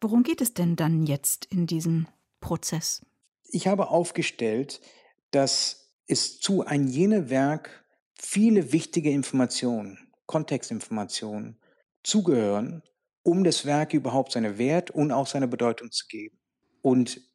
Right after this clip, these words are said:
Speaker 2: die N F Ts, die ich produziert habe, die sind ja nur zum kleinen Teil überhaupt ein Bild.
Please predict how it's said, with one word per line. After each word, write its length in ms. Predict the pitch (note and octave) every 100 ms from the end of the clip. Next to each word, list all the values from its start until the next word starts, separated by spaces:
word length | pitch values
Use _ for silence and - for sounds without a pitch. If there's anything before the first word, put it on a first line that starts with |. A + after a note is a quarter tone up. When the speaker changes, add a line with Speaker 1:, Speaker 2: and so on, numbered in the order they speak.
| _ _
Speaker 2:
die 160 | C3+ A#2
N 100 | C#3+
F 160 | C3
Ts, 280 | - A3+ B3
die 80 | -
ich 100 | -
produziert 560 | - A#2+ - B2 A2 -
habe, 240 | C3 D3
die 100 | C#3
sind 240 | A#2+ F#3+
ja 80 | F3+
nur 240 | C#3+ D#3 E3+
zum 220 | - C3+
kleinen 520 | - E3 F3 G#3 F#3 -
Teil 380 | - E3 F3+
überhaupt 500 | - B2 A#2 C3 -
ein 160 | G#2+ G#2
Bild. 460 | F3+ C3+ - -